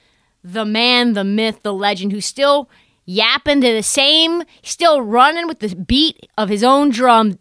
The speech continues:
to this very day. The same drum, too. Which is like, comport yourself like a professional and an activist, and anything less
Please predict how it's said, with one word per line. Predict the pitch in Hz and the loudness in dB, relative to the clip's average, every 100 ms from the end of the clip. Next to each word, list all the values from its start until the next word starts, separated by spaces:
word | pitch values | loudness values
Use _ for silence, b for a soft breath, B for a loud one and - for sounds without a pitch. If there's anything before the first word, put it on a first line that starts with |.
| _ - | _ -6
to | 311 | -2
this | 320 339 | 0 -2
very | 190 185 269 277 262 | -4 0 2 2 0
day. | 208 202 156 | -2 -2 -2
The | 190 | -6
same | - - 262 285 269 | -8 -2 0 2 0
drum, | 196 226 214 175 165 | 0 0 0 -2 -6
too. | 196 170 147 b b b b b - | -8 -8 -12 b b b b b -8
Which | 233 247 | -6 -6
is | 214 | 0
like, | 233 208 - - _ _ _ _ _ _ _ - | 0 0 -6 -20 _ _ _ _ _ _ _ -6
comport | 247 - 285 180 | -4 0 0 0
yourself | 247 - 233 214 220 | -4 -2 -2 -2 -4
like | 202 | -6
a | - | -8
professional | - 180 214 220 247 220 | -12 -6 -2 -2 -2 -4
and | 180 170 | -4 -6
an | 170 | -2
activist, | 208 220 220 214 226 - - b b b b b b | -2 -2 -6 -4 -4 -8 -16 b b b b b b
and | - 220 | -4 0
anything | 247 254 247 254 233 | 2 0 0 0 0
less | 208 226 233 - - | 0 0 0 -6 -14